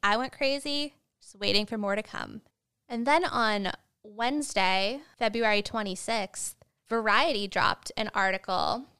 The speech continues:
headline, "Lizzie McGuire, How the Disney Plus Revival Ground to a Halt," exclusive. There is a statement from Terry. It's the first time she's spoken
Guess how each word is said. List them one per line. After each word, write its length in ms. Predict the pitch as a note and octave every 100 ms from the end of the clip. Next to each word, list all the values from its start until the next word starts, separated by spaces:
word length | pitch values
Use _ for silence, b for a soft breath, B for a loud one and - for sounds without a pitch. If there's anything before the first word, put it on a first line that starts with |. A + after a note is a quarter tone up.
| _ _ _
headline, 540 | G#3 G3+ G3+ G3 F#3+ G3 _ _
"Lizzie 240 | G#3+ A#3 B3+
McGuire, 600 | A#3+ A#3+ A#3+ F3+ - -
How 400 | - A3+ A#3+ B3+ -
the 140 | G#3+
Disney 360 | G3+ G#3 G#3 A#3+
Plus 340 | - A#3+ -
Revival 580 | B3 G#3 A3 G#3+ F3+ - G3
Ground 440 | G3 F#3+ G3+ -
to 160 | - A3
a 100 | G3
Halt," 540 | - G3+ - - - _ -
exclusive. 960 | - - - F#3 F3 - - - - b b b b _
There 160 | A3 G#3
is 180 | G#3+ G#3+
a 60 |
statement 420 | - G#3 - G#3 -
from 140 | A#3+
Terry. 500 | - F#3 F#3+ G3 -
It's 140 | E3 -
the 100 | G#3+
first 240 | F#3 G3
time 140 | G3+ G3
she's 280 | - F#3+
spoken 640 | - - - F#3 - F#3